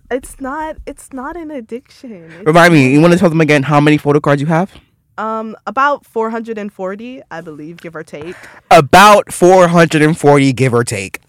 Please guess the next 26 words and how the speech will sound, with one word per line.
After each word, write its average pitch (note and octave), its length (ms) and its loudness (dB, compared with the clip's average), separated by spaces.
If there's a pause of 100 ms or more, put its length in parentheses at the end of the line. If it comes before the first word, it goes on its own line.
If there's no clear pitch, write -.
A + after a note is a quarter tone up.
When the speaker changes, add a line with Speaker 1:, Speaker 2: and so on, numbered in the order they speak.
(1900)
Speaker 1:
Um, D#3 400 -16 (1040)
yeah, - 140 -18
I A#3 100 0
mean, C#4 180 -2
I A3+ 160 -2
used C4 200 -6
to F#4 60 -4
have D4 140 -4
more, G3+ 320 -6
but, G3 180 -4
like, F3+ 280 -8
I F3 140 -6
traded F#3+ 380 -8
off F3+ 180 -6
my E3 140 -10
duplicates F#3 840 -16
and E3+ 200 -14
gave E3 240 -16
a D#3 60 -16
few D#3 240 -18
away, C#3 400 -16
so. - 260 -20 (1800)
Speaker 2:
Oh F3 140 0
my A#2 160 -6
God. E3 460 -12
Speaker 1:
Um, E3+ 160 -20